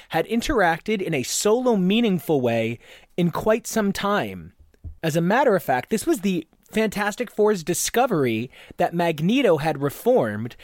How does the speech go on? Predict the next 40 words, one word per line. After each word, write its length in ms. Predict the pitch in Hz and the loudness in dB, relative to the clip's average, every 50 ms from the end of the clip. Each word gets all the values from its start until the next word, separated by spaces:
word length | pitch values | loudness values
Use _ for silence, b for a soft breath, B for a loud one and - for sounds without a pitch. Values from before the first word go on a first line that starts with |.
| B B B | B B B
the 120 | - 160 | -2 0
last 400 | 165 170 196 208 220 220 - - | 0 2 2 2 0 0 -4 -6
time 260 | - - 202 190 185 175 | -6 -4 -2 -2 0 0
they 120 | 170 160 | 0 0
had 180 | 147 147 127 - | -2 -2 -6 -4
seen 320 | - - 233 254 277 233 | -4 -2 -2 0 0 0
him 220 | 143 120 117 117 | 0 0 -2 -2
had 180 | 120 127 135 117 | -2 -4 -4 -4
been 160 | 139 131 123 | -4 -4 -4
Secret 440 | - - - 214 208 - - 175 143 | -4 -4 -2 -2 -2 0 -2 -4 -2
Wars. 680 | 147 165 196 214 139 90 80 - - - - - - _ _ | 0 0 2 2 0 -2 -6 -12 -16 -14 -14 -14 -14 _ _
So, 400 | - - - 254 240 233 220 - - | -14 -6 -2 2 2 2 2 0 -4
the 120 | 226 294 | -6 -4
X-Men 240 | 392 392 - 392 339 | -4 -2 -2 -2 -2
and 60 | 302 | -2
the 40 | 240 | -2
Fantastic 540 | - 247 208 185 180 185 160 156 - 147 - | 0 -2 -2 -2 0 -2 -2 -2 -4 -12 -8
Four 220 | - 151 135 135 | -4 -2 -2 0
have 160 | 135 151 143 143 | 0 -2 -4 -4
this 200 | 156 - - 175 | -8 -8 -6 -4
weird 240 | 220 247 262 220 | -2 -2 -2 0
relationship 840 | 208 202 170 165 156 151 147 - 165 151 139 - - 160 151 147 - | 0 -2 0 0 0 -2 -2 -4 -4 -4 -4 -4 -2 -2 -4 -2 -2
where 120 | 160 147 | -4 -4
they're 100 | 143 156 | -4 -4
kind 260 | - - 311 302 285 | -2 -2 -2 0 0
of 80 | 254 214 | 0 0
at 120 | 226 208 | 2 2
odds 240 | 202 190 190 180 170 | 4 2 2 2 0
with 100 | 190 185 | -2 -2
each 180 | 190 170 - - | -2 -2 -4 -4
other, 320 | 180 175 180 175 175 165 b b b b b b b - | -4 -2 -2 -2 -4 -4 b b b b b b b -6
but 260 | - 180 175 160 - _ - _ - | 0 0 0 0 0 _ -18 _ 0
they 120 | 196 196 | 0 0
do 240 | 175 151 254 302 311 | 2 2 0 0 0
have 200 | 196 208 196 165 | 0 0 -2 0
a 100 | 160 135 | 0 -2
major 640 | 123 120 127 143 160 175 202 - 233 247 247 262 277 - - | 0 0 0 2 2 2 2 2 0 0 0 -2 -4 -6 -4
tying 600 | - - 175 170 160 160 160 156 156 160 156 135 | -2 0 0 0 0 0 0 -2 -2 -2 -4 -4
bind. 680 | 107 139 135 123 110 98 90 76 67 - - 120 - - - | -2 -2 0 0 -2 -4 -8 -10 -14 -18 -20 -20 -20 -18 -10
Can 200 | - - 170 160 | -6 -4 -4 -4